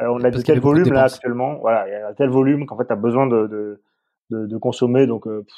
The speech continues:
Speaker 1: tu manges du gâteau au chocolat en dessert, tu manges du gâteau au chocolat en dessert, tu manges ce que tu veux, parce que de toute manière, tu vas tout consommer.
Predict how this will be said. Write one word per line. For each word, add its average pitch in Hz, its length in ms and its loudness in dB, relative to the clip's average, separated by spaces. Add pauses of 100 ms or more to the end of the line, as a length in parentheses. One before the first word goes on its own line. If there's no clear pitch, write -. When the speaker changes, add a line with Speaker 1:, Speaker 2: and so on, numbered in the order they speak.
Speaker 1:
tu - 120 -6
manges 127 360 -2
du 123 200 2
gâteau 127 220 0
au 123 40 2
chocolat - 260 -2
en 117 40 0
dessert, 120 300 2
tu 123 140 -8
manges 117 100 -4
du 110 80 -8
gâteau 113 220 -4
au 110 40 -8
chocolat - 280 -8
en 107 40 -8
dessert, 107 260 -6
tu 127 100 -12
manges 120 80 -6
ce - 60 -18
que 127 60 -2
tu 123 140 -4
veux, 135 200 4
parce - 360 -20
que 123 60 -4
de 117 120 -2
toute 127 120 -4
manière, 143 420 2
tu - 100 -8
vas 110 40 -4
tout - 100 -18
consommer. 107 440 -12